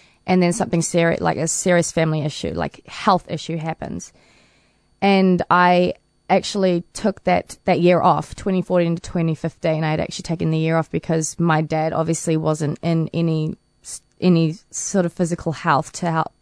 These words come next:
my mum. And so I was taking care of my mum at that stage. And it was like taking care of a newborn baby. She was, she was so sick. She was so weak. And I was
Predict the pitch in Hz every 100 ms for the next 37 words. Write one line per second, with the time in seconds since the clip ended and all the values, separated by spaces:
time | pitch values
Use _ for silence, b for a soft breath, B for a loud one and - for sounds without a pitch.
0 | _ 175 156 156 170 147 165 - b b
1 | b b b 175 190 - 180 - 170 165
2 | 156 156 156 151 156 196 - - - -
3 | - - - - - - 170 165 160 -
4 | _ _ _ - 180 175 170 - 175 170
5 | 170 165 160 165 160 165 156 156 175 180
6 | - - _ - - 180 175 170 - -
7 | - 175 165 - 160 - 190 208 - -
8 | _ _ _ _ - 180 175 170 160 175
9 | 220 - - _ _ _ 175 180 175 170
10 | - _ _ - 180 185 185 175